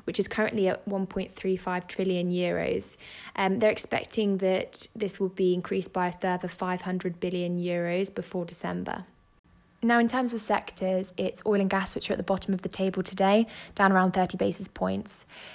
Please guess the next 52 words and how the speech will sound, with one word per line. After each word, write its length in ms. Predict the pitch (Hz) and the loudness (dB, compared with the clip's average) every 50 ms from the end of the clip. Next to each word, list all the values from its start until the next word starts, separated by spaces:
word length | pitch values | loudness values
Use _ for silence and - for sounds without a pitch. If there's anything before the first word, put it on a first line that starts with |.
| - - | -16 2
So 140 | - - | 6 8
if 100 | 220 214 | 8 8
you 60 | 269 247 | 8 6
look 120 | 262 233 | 4 4
at 60 | - | 4
the 60 | - | 2
commodity 420 | 190 - 202 196 190 190 - - 185 | 2 6 6 6 6 4 0 -4 -4
space, 460 | - - - 180 175 175 170 - - | -2 0 2 4 4 4 2 0 2
you 60 | 196 190 | 2 2
won't 120 | 185 185 | 2 2
be 60 | 190 | 0
surprised 460 | 180 - - - - 180 180 165 170 | -2 -4 -6 -6 -4 -2 -2 -4 -4
to 60 | - 180 | -8 -6
see 140 | - 180 175 | -4 -2 -2
that 140 | 180 - - | -2 0 0
oil 140 | 180 175 | 0 0
and 80 | 175 170 | 0 0
gas 260 | 175 170 165 - - | -2 -2 -4 -4 -2
are 140 | 180 175 175 - | -2 -2 -2 0
underperforming, 760 | 196 185 180 175 - - - 190 185 185 190 - - 185 180 175 - - - - - | 0 -2 -2 -2 -4 -6 -4 -2 -2 0 0 -2 -2 -2 -4 -4 -8 -16 -20 -10 -6
given 300 | - 202 180 185 180 180 | -4 -2 0 0 0 2
that 280 | 175 180 180 - - - - | 4 4 2 2 2 2 2
both 180 | 190 180 - | 2 2 4
Brent 240 | - 190 185 190 - | 2 2 2 2 2
and 120 | 190 185 185 | 0 -2 0
crude 280 | - - 190 190 202 | 0 2 2 2 2
are 40 | 196 | 2
down 260 | 190 190 185 185 185 | 2 2 4 4 2
around 260 | 180 180 180 180 180 | 2 2 2 2 0
two 180 | 180 - 190 190 | 0 0 -2 -2
percent. 640 | 190 - - - 185 180 185 214 226 - - - - - - - - - - - - - - | -2 -4 -6 -2 0 0 2 0 0 -2 -6 -10 -10 -12 -16 -18 -18 -18 -18 -18 -16 -4 2
Um, 240 | - 202 202 202 208 208 | 4 6 6 6 4 4
and 100 | 220 220 | 6 6
the 60 | 226 | 6
weakness 440 | 233 269 247 - 240 233 208 208 - | 4 2 0 0 0 0 0 0 -2
here 180 | - 196 190 | -2 0 0
really 280 | 185 196 190 196 190 185 | 0 2 2 2 2 2
is 120 | 180 175 | 2 0
just 220 | - 190 175 - - | 0 -4 -6 -4 -6
a 40 | 170 | -6
function 400 | - 190 185 - - - 185 185 | -4 -4 -4 -4 -4 -4 -4 -4
of 80 | 180 | -4
some 160 | - - 180 | -4 -4 -4
de-risking 760 | 175 - 185 180 180 175 175 175 - - - 185 180 185 185 - - | -4 -2 -2 0 0 0 0 -2 -4 -4 -2 0 0 0 -2 -2 -2
on 240 | - 180 180 180 175 | -2 -2 -2 -4 -6
some 220 | - - 180 185 | -4 -2 0 0
negative 420 | 180 175 175 - - - 180 170 | 0 0 -2 -4 -6 -6 -6 -4
U 160 | 175 180 175 170 | -2 0 0 0
S 140 | 170 - | 0 -2
Chinese 420 | - - - 185 185 185 180 185 - | -4 -4 -4 -4 -2 -2 -4 -4 -4
headlines. 680 | - - - - - - 214 214 208 208 - - - - - - - - - - - - - | -6 -6 -4 -4 -4 -6 -4 -6 -8 -8 -10 -14 -16 -18 -20 -20 -18 -18 -18 -18 -18 -18 -14
So 440 | - - 233 214 208 208 202 208 | 0 4 8 10 10 10 8 6